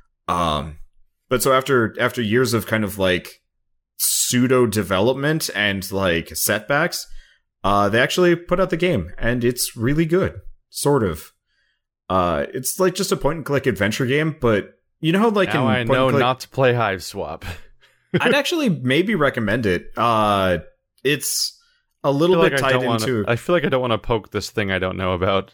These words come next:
Speaker 2: that people freak out
Speaker 1: Uh,
Speaker 2: about too much.
Speaker 1: Yeah, probably. Um, but it's actually, like, a charming little game because they have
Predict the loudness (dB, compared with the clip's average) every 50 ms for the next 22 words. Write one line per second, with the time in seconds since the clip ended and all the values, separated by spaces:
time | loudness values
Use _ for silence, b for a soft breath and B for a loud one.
0 | -6 -2 0 0 0 -2 -6 -8 -6 -2 0 2 2 4 4 2 2 2 0 -2
1 | -6 -6 -6 -8 -8 -6 -4 -2 -4 -2 -4 -6 -8 -10 _ _ _ _ -4 0
2 | 2 2 4 4 2 0 0 0 0 0 0 0 -2 -2 0 0 0 -2 -4 -10
3 | _ -2 2 2 4 4 4 4 4 2 0 -2 -4 -4 -2 -2 0 0 0 -2
4 | -2 -2 -2 -2 -2 0 0 0 0 0 0 0 0 0 0 0 0 0 0 0
5 | 0 2 2 2 2 2 2 0 0 2 2 0 0 0 -4 -8 b b b b
6 | b b b _ -12 -6 0 2 2 2 2 0 -2 -2 0 0 2 2 4 4
7 | 4 2 2 -2 -4 -8 -12